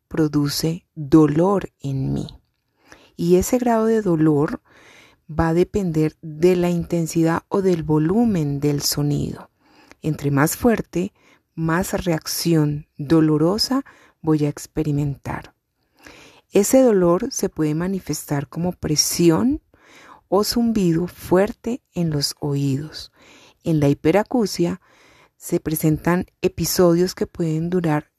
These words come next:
largos periodos de tiempo, a diferencia de la misofonía, que es una condición, llamémoslo, permanente. Entonces, ¿cómo se define la hiperacusia?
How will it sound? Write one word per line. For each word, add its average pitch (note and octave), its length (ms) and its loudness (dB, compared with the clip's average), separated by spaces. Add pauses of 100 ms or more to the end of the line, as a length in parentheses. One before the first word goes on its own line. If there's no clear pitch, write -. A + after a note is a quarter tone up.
largos E3+ 560 0
periodos D#3+ 560 0
de F3 140 0
tiempo, G#3 640 -2 (480)
a G3+ 120 -2
diferencia G3+ 720 0
de D#3+ 140 -2
la C#3+ 100 -4
misofonía, D#3+ 880 -2 (380)
que A3 200 0
es E3 160 0
una D#3+ 180 0
condición, E3+ 720 -2 (480)
llamémoslo, D#3 500 0
permanente. D3+ 960 -2 (1200)
Entonces, F#3+ 800 -4 (440)
¿cómo G#3+ 280 2
se A#3+ 160 2
define E3+ 520 2
la F3+ 160 2
hiperacusia? F#3 920 -2